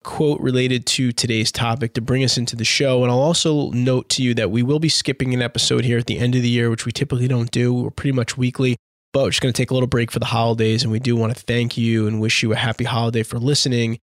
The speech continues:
and continuing to stick with us at the Engineering Career Coach. We do hope everything that we're doing is helping you. And at any time, just send myself an email, Anthony at engineering career coach dot com, and or Chris, which is Chris at engineering career coach dot com,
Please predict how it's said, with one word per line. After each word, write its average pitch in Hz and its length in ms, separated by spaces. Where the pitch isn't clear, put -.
and 107 360
continuing 131 460
to 123 80
stick - 280
with 127 80
us 120 140
at 120 80
the 117 120
Engineering 113 380
Career 110 240
Coach. 113 260
We 131 80
do 135 140
hope 123 320
everything 117 480
that 120 100
we're 117 100
doing 113 260
is 117 180
helping 165 360
you. 127 120
And 120 80
at - 100
any 165 160
time, 151 320
just 123 220
send 131 260
myself 127 500
an - 120
email, 135 340
Anthony 123 460
at - 80
engineering 117 420
career 123 240
coach 120 240
dot 113 220
com, 135 340
and 135 180
or 123 220
Chris, - 540
which - 160
is 123 100
Chris - 300
at - 80
engineering 120 400
career 120 220
coach 117 340
dot 117 200
com, 131 360